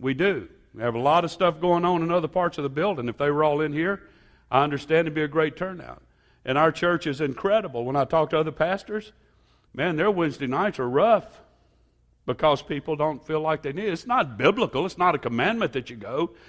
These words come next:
but it's a church culture that develops that God has obviously sanctioned. And I believe people need Bible study. There's sometimes wish we had Bible study two nights a week. Three nights a week wouldn't hurt.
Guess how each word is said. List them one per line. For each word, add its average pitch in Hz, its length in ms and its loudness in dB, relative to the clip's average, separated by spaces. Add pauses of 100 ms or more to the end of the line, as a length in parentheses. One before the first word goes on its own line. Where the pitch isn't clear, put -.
(240)
but 151 120 6
it's 156 120 2
a 143 60 -2
church 190 340 0
culture 175 360 0
that 156 160 -2
develops 147 420 4
that 135 140 -4
God 160 180 6
has 139 140 2
obviously 147 420 0
sanctioned. 180 600 -6 (3250)
And 127 120 -2
I 165 120 6
believe 175 320 4
people 185 260 -6
need 208 260 0
Bible 127 260 2
study. 135 300 0
There's 151 180 0
sometimes 165 400 -2
wish 156 220 -2
we 170 80 0
had 165 100 0
Bible 165 240 2
study 180 300 -2
two 233 160 -4
nights 131 260 -4
a 107 40 -12
week. 92 220 -16 (160)
Three 196 200 0
nights 156 240 -2
a 135 40 -10
week 160 220 -2
wouldn't 180 240 -4
hurt. 233 320 -2